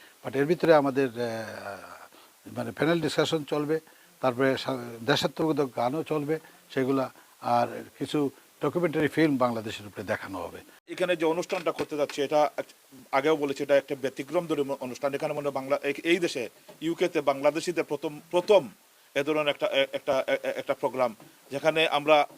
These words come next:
Speaker 2: চাচ্ছি বাংলাদেশকে কিছু দিতে, নিতে নয়। এবং বাংলাদেশ আমরা স-, সবাই বলেছি যে বাংলাদেশ আম-, আমাদের জন্য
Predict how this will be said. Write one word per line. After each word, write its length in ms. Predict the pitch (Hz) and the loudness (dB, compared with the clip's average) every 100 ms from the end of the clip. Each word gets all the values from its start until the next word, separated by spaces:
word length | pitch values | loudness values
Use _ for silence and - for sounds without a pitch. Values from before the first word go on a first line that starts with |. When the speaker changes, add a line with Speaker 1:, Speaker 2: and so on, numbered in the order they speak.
| - | 0
Speaker 2:
চাচ্ছি 300 | 175 - 160 | 0 0 0
বাংলাদেশকে 520 | 147 151 160 165 180 | 0 2 0 -2 -6
কিছু 200 | 151 156 | -6 -6
দিতে, 320 | 135 139 131 | -6 -4 -4
নিতে 260 | 135 139 160 | -4 -2 -2
নয়। 160 | 98 - - - - | -2 -6 -20 -20 -12
এবং 240 | - 143 143 | -2 0 2
বাংলাদেশ 320 | 143 170 180 | 2 2 0
আমরা 180 | 160 160 | 0 2
স-, 340 | 175 175 147 170 | 4 4 2 -2
সবাই 280 | 170 208 | 6 6
বলেছি 300 | 185 147 147 | 6 0 -4
যে 100 | 143 | -4
বাংলাদেশ 460 | 143 143 156 175 165 | -2 0 -2 -2 -2
আম-, 160 | 156 156 | -2 2
আমাদের 320 | 156 160 175 | 2 2 0
জন্য 360 | 175 151 127 | -2 -2 -4